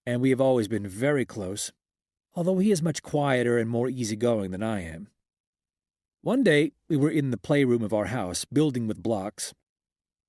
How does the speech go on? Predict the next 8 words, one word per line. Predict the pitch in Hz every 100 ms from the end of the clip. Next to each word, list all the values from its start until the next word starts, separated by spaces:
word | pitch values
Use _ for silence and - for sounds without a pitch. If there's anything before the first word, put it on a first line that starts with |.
| -
I | 208
wanted | 277 226 156
to | 143
build | 113 147 131
a |
very | 120 107 120 196 190 185
tall | 151 - 143 147
building, | 117 123 104 90 78